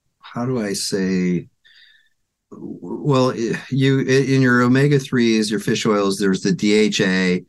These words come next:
and there is the E P A. And those are basically your two omega-threes that we're focused on. The,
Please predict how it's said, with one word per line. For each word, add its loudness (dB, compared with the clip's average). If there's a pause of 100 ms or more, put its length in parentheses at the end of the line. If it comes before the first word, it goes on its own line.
(560)
and 2
there 2
is -2
the -2
E 2
P -2
A. -10 (160)
And 0
those 4
are 2
basically 0 (880)
your 4
two 2 (1800)
omega-threes 0
that -2
we're 2 (440)
focused 0
on. 0
The, 0